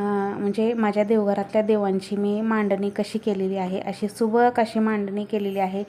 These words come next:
प्रत्येक देव जो आहे तो योग्य ठिकाणी आणि योग्य पायरीवरती ठेवलेला आहे. तर व्हिडिओ आपला न स्किप करता शेवटपर्यंत बघत राहा आणि त्याचबरोबर मी माझं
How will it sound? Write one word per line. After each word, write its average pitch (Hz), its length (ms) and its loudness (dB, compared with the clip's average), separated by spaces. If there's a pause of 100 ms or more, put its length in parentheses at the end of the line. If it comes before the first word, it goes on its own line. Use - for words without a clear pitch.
(360)
प्रत्येक 240 520 4
देव 220 280 4
जो 220 160 0
आहे 202 220 2
तो 196 140 -2
योग्य 214 420 2
ठिकाणी 208 460 -2
आणि 208 340 0
योग्य 208 260 0
पायरीवरती 196 580 0
ठेवलेला 190 460 -2
आहे. 202 320 0 (420)
तर 226 100 4
व्हिडिओ 220 260 4
आपला 226 320 4
न 226 140 2
स्किप 247 340 -2
करता 208 360 2
शेवटपर्यंत 196 600 0
बघत 220 340 2
राहा 208 160 -2
आणि 202 360 -4
त्याचबरोबर 220 560 2
मी 208 160 -2
माझं 208 420 0